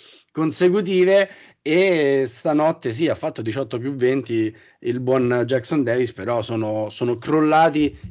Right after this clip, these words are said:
in trasferta contro Maryland in maniera piuttosto pesante, anche spinti dal fatto che Jalen Hood Chifino, come lo chiamano i nostri amici americani, ha fatto, ha tirato uno su dodici.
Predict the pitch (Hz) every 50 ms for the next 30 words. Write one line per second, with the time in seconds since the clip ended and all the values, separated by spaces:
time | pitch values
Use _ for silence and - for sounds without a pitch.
0 | - - 139 139 123 - 139 131 - - 156 156 156 151 - - 151 147 131 127
1 | 135 135 123 120 135 139 147 147 143 143 147 143 143 143 139 131 131 127 123 127
2 | 127 131 135 143 139 131 127 123 120 - - - - _ _ - 139 123 - -
3 | 170 151 143 - - - 165 151 147 151 151 139 151 165 175 160 160 151 147 151
4 | 160 160 - - 190 196 185 139 131 127 117 - 120 113 110 110 113 110 110 113
5 | 110 110 110 107 101 - - 135 127 117 - 127 117 107 - 127 123 - - 110
6 | 104 113 117 107 - _ _ - _ _ - 120 120 143 147 151 143 139 139 127
7 | - - 143 156 160 135 127 139 - - - - - 113 - 185 175 170 160 151
8 | 131 127 120 120 120 113 117 - - _ - - 120 120 123 127 123 123 117 127
9 | 127 123 123 123 120 123 123 120 - - - _ - 127 127 113 - 135 131 127
10 | 127 135 131 135 131 135 139 147 143 135 127 113 - 117 110 - - - 135 -
11 | - 120 117 113 123 131 147 143 139 135 - - 139 131 120 117 113 113 107 -
12 | 101 - _ _